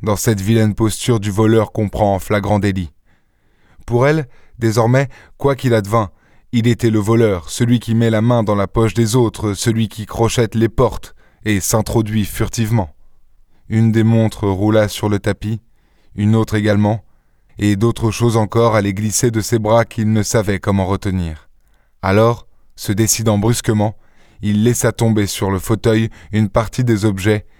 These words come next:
vida ses poches et se défit de son sac. Il se sentit plus à l'aise devant Nelly, il fit un pas vers elle avec l'intention de lui parler. Mais elle eut un geste de recul, puis se leva vivement,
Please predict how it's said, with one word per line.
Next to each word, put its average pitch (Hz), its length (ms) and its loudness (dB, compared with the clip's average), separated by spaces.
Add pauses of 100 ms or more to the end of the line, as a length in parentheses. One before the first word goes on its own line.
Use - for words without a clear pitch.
(120)
vida 113 320 0
ses - 160 -2
poches - 420 -2 (140)
et 101 80 -6
se - 140 -2
défit 104 320 -2
de 98 100 -2
son 90 180 -4
sac. - 420 -10 (920)
Il 101 160 -4
se - 180 -4
sentit 101 360 -2
plus 107 280 -2
à 107 100 4
l'aise 120 220 2
devant 101 280 0
Nelly, 104 360 2 (420)
il 104 160 -4
fit 110 280 -4
un 104 100 2
pas 117 180 2
vers 107 220 2
elle 113 320 2
avec 104 280 -2
l'intention 110 500 0
de 95 80 0
lui 95 160 -2
parler. 90 440 -2 (580)
Mais 104 180 0
elle 113 160 2
eut 117 120 0
un 110 120 2
geste 110 320 -2
de 101 100 -2
recul, 101 520 0 (540)
puis 107 200 -4
se - 140 -2
leva 107 360 2
vivement, 113 560 0